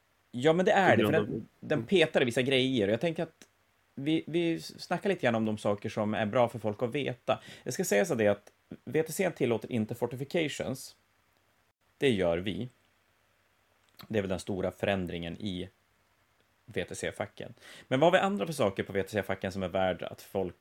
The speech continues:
Speaker 1: har koll på när de ger sig in i Fanaticen?
Speaker 2: Jag tror just nu är det viktigaste att vi kör inte med G Vs fack då det kommer till att chargea saker som står i ruiner, utan att vi kör med V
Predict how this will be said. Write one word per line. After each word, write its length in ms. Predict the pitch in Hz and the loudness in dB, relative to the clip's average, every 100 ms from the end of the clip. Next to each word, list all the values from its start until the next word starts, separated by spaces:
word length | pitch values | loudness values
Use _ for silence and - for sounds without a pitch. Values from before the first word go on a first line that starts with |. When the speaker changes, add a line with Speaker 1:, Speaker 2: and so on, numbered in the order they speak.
| _ - | _ -8
Speaker 1:
har 140 | 98 | -8
koll 380 | - - 127 98 - | -4 -2 -2 -2 -8
på 240 | 50 62 - | -8 -8 -6
när 280 | 95 87 | -6 -4
de 240 | 82 85 101 - _ _ _ _ _ _ _ - | -4 -8 -10 -18 _ _ _ _ _ _ _ -6
ger 140 | - | -4
sig 160 | - 90 | -2 -6
in 180 | 85 | -6
i 140 | 101 90 | -10 -10
Fanaticen? 460 | 92 90 - - - _ _ _ _ _ _ _ _ _ _ - | -10 -12 -14 -20 -20 _ _ _ _ _ _ _ _ _ _ 4
Speaker 2:
Jag 40 | |
tror 160 | 135 131 | 6 6
just 440 | 123 131 127 - | 4 2 0 2
nu 320 | 143 143 127 | 4 6 6
är 240 | 120 120 117 | 6 6 6
det 100 | 110 | 2
viktigaste 640 | 117 - 117 110 - 113 | 0 0 2 2 2 -2
att 140 | 110 | 0
vi 200 | 120 117 | 2 2
kör 280 | 113 123 - | 2 0 4
inte 260 | 127 123 - - | 4 4 0 2
med 200 | 113 107 | 2 2
G 280 | 120 120 117 | 0 2 4
Vs 360 | 117 117 107 - | 4 4 2 -2
fack 400 | 113 110 - - | -6 -6 -10 -10
då 180 | 117 113 | -2 0
det 80 | 117 | 0
kommer 280 | 117 107 | 0 0
till 200 | 110 110 | -2 0
att 140 | 107 - | -2 0
chargea 480 | 127 117 107 - 110 | 4 4 2 -2 0
saker 340 | 110 107 117 | 0 -2 -6
som 140 | 113 | -8
står 320 | 110 120 113 117 | -4 0 0 0
i 60 | |
ruiner, 420 | 113 120 117 113 | 2 0 0 -4
utan 240 | 113 - 113 | -6 -4 -2
att 60 | |
vi 100 | 117 | 0
kör 320 | 110 120 117 110 | 4 6 6 4
med 260 | 107 107 - - _ _ | 0 -4 -6 -20 _ _
V 80 | - | -16